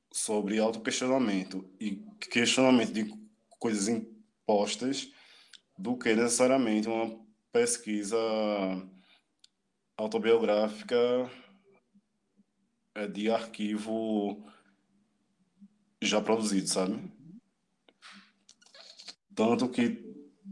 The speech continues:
todas as, as obras d-, dessa pe-, pesquisa é guiada primeiramente por uma pergunta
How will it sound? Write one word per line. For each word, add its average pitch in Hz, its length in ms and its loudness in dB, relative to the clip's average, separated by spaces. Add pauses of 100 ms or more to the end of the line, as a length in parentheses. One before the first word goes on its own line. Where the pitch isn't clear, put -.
(260)
todas 110 360 6
as, 107 920 6 (1200)
as 87 1300 0 (1000)
obras 104 400 2
d-, 95 760 -2
dessa 101 280 2 (600)
pe-, 107 100 -2
pesquisa 104 920 2 (840)
é 107 140 2
guiada 107 540 6 (520)
primeiramente 123 800 2 (340)
por 120 200 2
uma 120 280 0 (520)
pergunta 110 720 2